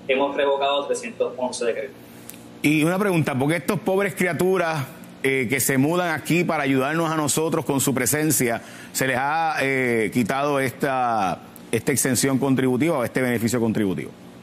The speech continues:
Speaker 1: Es por la falta de erradicación de informes anuales, y ya quiero aclarar, eh, los beneficiarios de Ley veintidós son como cualquier otro beneficiario bajo el Código de Incentivos, jóvenes empresarios, agricultores, médicos cualificados, manufactureros,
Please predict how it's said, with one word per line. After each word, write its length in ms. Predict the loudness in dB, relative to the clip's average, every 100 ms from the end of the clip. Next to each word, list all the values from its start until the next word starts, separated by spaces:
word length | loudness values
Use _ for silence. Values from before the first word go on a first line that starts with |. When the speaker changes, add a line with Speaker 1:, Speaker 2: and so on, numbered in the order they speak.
| -16 -16 -16 -4
Speaker 1:
Es 300 | 0 0 0
por 160 | 0 0
la 200 | 0 0
falta 280 | -2 -2 0
de 80 | 0
erradicación 640 | 0 -2 -4 -4 -4 -4
de 80 | -6
informes 420 | -6 -2 -2 -2
anuales, 520 | -4 -2 -2 0 0 -2
y 260 | -6 -4
ya 80 | -2 -2
quiero 180 | -4
aclarar, 500 | -4 -2 -2 -2 -4 -10 -20 -6
eh, 240 | 0 2 2
los 140 | 0
beneficiarios 480 | 0 -2 -2 -2 0
de 80 | 0
Ley 140 | 0
veintidós 420 | 0 -2 -2 -2
son 140 | -2 -8 -10 -14 -6
como 200 | -2 0
cualquier 320 | -2 0 -2
otro 160 | 2
beneficiario 580 | 0 0 -2 -4 -2 0
bajo 140 | 0 -2
el 80 |
Código 260 | 0 0 2
de 80 | 0
Incentivos, 680 | -2 -4 -4 -2 0 2 2
jóvenes 320 | 0 -2 -4
empresarios, 800 | -4 -2 -2 -2 -2 0 0 -2 -4 -16 -6
agricultores, 1040 | -2 -2 -2 -4 -2 0 2 2 2 -2
médicos 280 | -2 -2 -2
cualificados, 640 | -2 -2 -4 -4 -2 -2
manufactureros, 840 | -4 -6 -4 -4 0 2 2 2 0